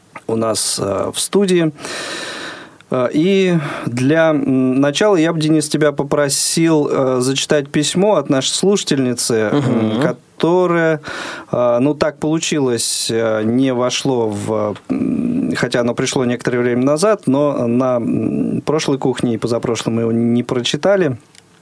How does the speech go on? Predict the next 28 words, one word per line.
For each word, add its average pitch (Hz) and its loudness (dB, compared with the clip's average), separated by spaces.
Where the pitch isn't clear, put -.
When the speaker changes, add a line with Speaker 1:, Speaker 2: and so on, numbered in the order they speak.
Speaker 1:
Э, 107 0
не 123 2
так 151 0
давно 151 0
мы 110 -4
все 120 0
отметили, 113 0
э, 110 -2
День 117 0
радио, 180 2
и 131 2
как 143 -2
раз 147 0
вот, 127 0
э, 117 2
к - -4
этому, 123 0
м, 110 -2
к - -6
этой 127 -2
теме 143 0
письмо 131 -2
было 117 0
приурочено. 120 -2
Speaker 2:
Да. 131 0
Ну, 202 2
вот 160 0
письмо 160 0